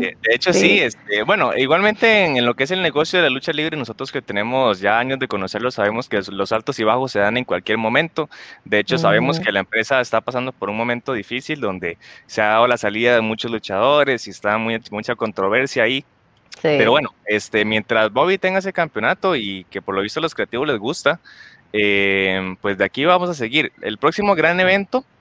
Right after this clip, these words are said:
Speaker 2: si no sabías, es el, es el veinte de junio, donde Bobby va a estar defendiendo su campeonato, ¿verdad?
Speaker 1: Ujú.
Speaker 2: Entonces, probablemente de aquí a eso te sigamos viendo por ahí, ojalá.
Speaker 1: Así
Speaker 2: Eh,
Speaker 1: es.
Speaker 2: acompañándola y dando ese,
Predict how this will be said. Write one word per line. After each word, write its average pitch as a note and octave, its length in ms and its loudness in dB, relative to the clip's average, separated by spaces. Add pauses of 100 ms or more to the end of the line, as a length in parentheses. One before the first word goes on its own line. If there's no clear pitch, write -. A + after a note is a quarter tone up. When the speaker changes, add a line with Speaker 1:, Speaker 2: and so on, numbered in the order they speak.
Speaker 2:
si - 160 -8
no G#2 120 0
sabías, D3+ 320 2
es C#3 120 -10
el, D#3 200 -2
es G2+ 120 -6
el C3+ 120 -6
veinte D3 360 -2
de A2+ 60 2
junio, D#3+ 420 -4 (400)
donde G2 460 2
Bobby G#2+ 240 2
va B2+ 80 4
a - 20 4
estar B2 180 0
defendiendo G#2 440 -6
su - 100 -12
campeonato, G#2 540 -2 (120)
¿verdad? - 180 0
Speaker 1:
Ujú. B2 60 2
Speaker 2:
Entonces, F#3+ 380 0 (320)
probablemente A#2+ 580 2
de G2 120 2
aquí F3 260 0
a F3+ 80 6
eso A3+ 320 2 (100)
te G2+ 100 -4
sigamos G#2+ 340 -2
viendo A#2+ 240 0
por F2 180 0
ahí, C#3+ 160 2
ojalá. D#3 320 0 (440)
Speaker 1:
Así F3+ 240 10
Speaker 2:
Eh, F#3 460 4
Speaker 1:
es. F3 60 -6 (280)
Speaker 2:
acompañándola A2+ 880 0
y G2+ 100 -2
dando A#2 240 2
ese, A#2 480 0